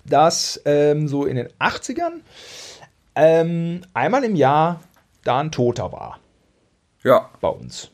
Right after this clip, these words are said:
Speaker 1: So kann man sagen, nicht?
Speaker 2: Ja. Das
Speaker 1: Das war
Speaker 2: war
Speaker 1: natürlich
Speaker 2: bitter.
Speaker 1: nicht so schön.
Speaker 2: Ja,
Speaker 1: Das
Speaker 2: nein.
Speaker 1: war bitter.
Speaker 2: Nein, das gab,
Speaker 1: Ähm.
Speaker 2: das, das, das stimmt. Ja, ja. Es gab, es gab diesen Fall, wo an unserem Haus an der Straße ein langer L K W geparkt hat.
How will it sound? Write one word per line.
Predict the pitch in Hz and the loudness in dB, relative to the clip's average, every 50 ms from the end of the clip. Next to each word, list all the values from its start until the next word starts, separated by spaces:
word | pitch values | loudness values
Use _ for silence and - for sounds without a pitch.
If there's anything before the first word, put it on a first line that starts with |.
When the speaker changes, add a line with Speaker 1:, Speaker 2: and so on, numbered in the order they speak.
| _ _ | _ _
Speaker 1:
So | - 87 | -14 -12
kann | 90 - - 147 | -10 -8 -4 -2
man | 170 180 | 0 4
sagen, | 175 214 151 110 98 - - - - | 4 4 4 2 -2 -8 -12 -16 -10
nicht? | - - - - - - | -10 -10 -10 -10 -10 -2
Speaker 2:
Ja. | - 117 120 - - - - - - - - _ _ _ _ _ _ _ _ _ _ _ _ _ _ _ _ - | 2 4 4 2 2 -4 -18 -20 -20 -20 -20 _ _ _ _ _ _ _ _ _ _ _ _ _ _ _ _ -6
Das | - - | -4 -2
Speaker 1:
Das | 139 131 | 2 2
war | 120 | 4
Speaker 2:
war | - | 4
Speaker 1:
natürlich | 190 160 190 202 | 4 4 4 4
Speaker 2:
bitter. | 175 185 | 4 2
Speaker 1:
nicht | 202 - | 2 0
so | - 120 | -2 -6
schön. | - - 110 104 95 90 | -4 -4 -4 -4 -4 -4
Speaker 2:
Ja, | 92 98 87 | -4 -6 -6
Speaker 1:
Das | - - 156 92 | -4 -4 0 2
Speaker 2:
nein. | 90 | 2
Speaker 1:
war | - 220 | 2 2
bitter. | 269 262 - 147 87 80 - - - - _ _ _ _ - | 2 -2 -4 -4 -6 -6 -10 -18 -20 -20 _ _ _ _ 0
Speaker 2:
Nein, | 101 104 107 | 2 2 2
das | 110 120 - - | 2 0 0 2
gab, | 131 127 | 2 4
Speaker 1:
Ähm. | 143 147 151 | 4 4 2
Speaker 2:
das, | 151 151 156 131 135 - | 2 0 -2 -4 -6 -6
das, | - 123 120 - - | -6 -6 -6 -6 -6
das | 127 120 - | -6 -6 -6
stimmt. | - - 107 87 82 - - - _ - | -6 -8 -8 -8 -8 -12 -18 -20 _ -10
Ja, | 95 92 | -8 -6
ja. | 95 87 80 80 - | -6 -6 -8 -10 -12
Es | - 87 104 - | -8 -4 -4 0
gab, | - 127 110 - | 2 2 2 2
es | - 104 - - | 0 -2 0 2
gab | 117 110 110 - | 0 0 0 -2
diesen | 113 104 110 104 | -4 -4 -4 -6
Fall, | - - 123 110 113 127 139 135 135 - - - - | -4 0 0 2 2 2 0 -2 -4 -12 -20 -20 -10
wo | - 117 117 | -4 -4 -2
an | - - 110 135 151 - | 0 2 0 0 0 -2
unserem | - 139 139 143 135 117 110 117 104 117 117 117 113 110 110 - - - _ _ _ - - | -4 -4 -2 0 0 -2 -2 -2 0 2 2 4 2 0 -2 -10 -20 -20 _ _ _ -8 -2
Haus | 117 113 123 151 175 160 - | 0 2 2 2 2 0 0
an | - 117 | 0 2
der | 113 107 | 2 2
Straße | - - - 101 98 110 143 - - - | 0 -2 -2 0 0 2 0 0 -2 -2
ein | 107 110 | -2 0
langer | 110 110 120 117 104 - | 0 0 0 0 0 0
L | - 120 151 170 | 2 2 2 2
K | - - 120 98 90 92 | 0 0 -2 -2 0 -2
W | 95 90 82 76 - _ _ _ _ _ | -4 -4 -4 -4 -8 _ _ _ _ _
geparkt | - 107 82 - - 90 78 80 - - - | -8 -8 -6 -4 -2 -2 -2 -2 -2 -8 -8
hat. | 87 69 65 - - | -6 -6 -6 -8 -10